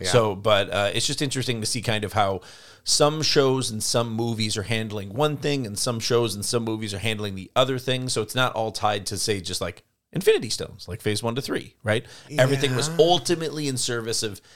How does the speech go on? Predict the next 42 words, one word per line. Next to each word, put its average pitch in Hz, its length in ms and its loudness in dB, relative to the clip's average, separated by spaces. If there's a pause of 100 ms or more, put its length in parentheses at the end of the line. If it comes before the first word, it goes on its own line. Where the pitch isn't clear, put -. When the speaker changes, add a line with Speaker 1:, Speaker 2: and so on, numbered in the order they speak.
(120)
Speaker 2:
the 107 100 2
Infinity 95 400 0
Stones - 420 -10
and, 87 80 -2
and 87 120 -2
the 85 40 -6 (100)
Speaker 1:
Yeah. 107 40 0
Speaker 2:
Infinity 104 360 -4
Gauntlet. 82 440 -6 (380)
In 123 120 2
this 170 180 -2
case, 151 280 0
things 143 320 -4
aren't 127 280 -2
necessarily 117 540 0
all 107 160 0
in 113 80 -4
service 104 340 -2
of 90 120 -4
the - 60 -6
same 95 260 -4
thing, 131 360 -4 (380)
maybe 370 680 0
with 330 240 0
the 208 180 -6
exception 156 640 0
of, 127 180 0
like, 117 360 0
uh, 104 160 2
Secret 110 400 -4
Wars 98 640 -6
once - 180 -6
we 190 80 0
get 170 140 -2
to - 60 -8
that 170 180 2
point. 175 420 -8
So 104 240 2
I 98 100 -2
think 104 180 -6
it'll 98 160 -4
all 92 240 -8